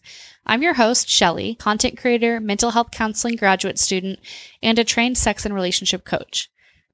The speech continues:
After going through a lot of traumatic, unhealthy, and toxic experiences throughout my twenties,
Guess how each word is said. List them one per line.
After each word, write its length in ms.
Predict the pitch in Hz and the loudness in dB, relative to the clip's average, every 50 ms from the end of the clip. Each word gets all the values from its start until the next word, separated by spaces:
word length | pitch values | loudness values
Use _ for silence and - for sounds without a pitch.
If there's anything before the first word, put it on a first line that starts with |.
| _ _ - | _ _ -2
After 240 | 220 - - 269 | -2 0 0 0
going 260 | 269 294 294 320 339 320 | 4 4 4 4 2 2
through 160 | 339 339 339 | 2 2 4
a 20 | |
lot 140 | 330 320 311 | 4 4 2
of 80 | 311 - | 0 0
traumatic, 600 | - - 262 233 220 202 202 208 208 208 - - - - | -2 0 2 2 4 4 4 4 4 2 0 -2 -2 0
unhealthy, 680 | 202 220 214 196 202 190 190 - 220 208 202 196 - | 0 0 2 2 2 0 0 0 0 0 2 0 0
and 200 | - - 185 185 | 0 -2 -4 -2
toxic 420 | - - 202 196 202 - - 262 247 | 0 2 2 2 2 0 -2 -4 -4
experiences 840 | 240 - - - - 220 202 190 180 185 185 - 196 180 185 180 | -6 -4 -4 -2 0 0 0 0 0 -2 -2 0 0 0 -2 -2
throughout 280 | - - 185 180 180 190 | -2 0 2 2 2 2
my 100 | 208 202 | 0 -2
twenties, 520 | 190 - - 180 175 175 175 180 180 - | -2 -2 -2 -2 -2 -2 -2 -4 -4 -8